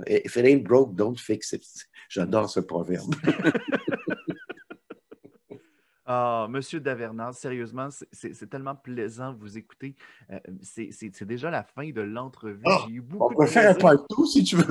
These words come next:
Speaker 2: On peut faire une deuxième partie, je suis tellement partant.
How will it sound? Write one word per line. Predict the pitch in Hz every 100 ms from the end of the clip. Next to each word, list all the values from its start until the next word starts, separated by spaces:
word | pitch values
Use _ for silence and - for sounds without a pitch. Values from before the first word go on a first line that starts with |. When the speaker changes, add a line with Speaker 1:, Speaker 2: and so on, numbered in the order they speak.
| 147
Speaker 2:
On | 180
peut | - 294 285
faire | 269 240
une | 220
deuxième | 202 233 247 233
partie, | 226 190 190 262
je |
suis | -
tellement | - 185 208
partant. | 202 139 - 208